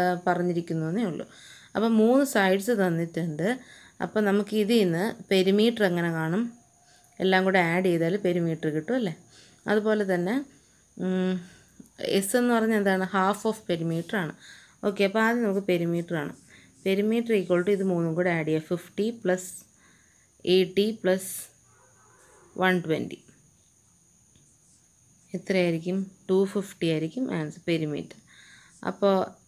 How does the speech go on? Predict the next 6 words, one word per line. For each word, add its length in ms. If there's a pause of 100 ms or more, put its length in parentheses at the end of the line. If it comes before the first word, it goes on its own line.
(320)
ആ, 20 (400)
എസ് 180 (100)
എന്താണ്? 300 (140)
half 260 (140)
of 60 (120)
perimeter 460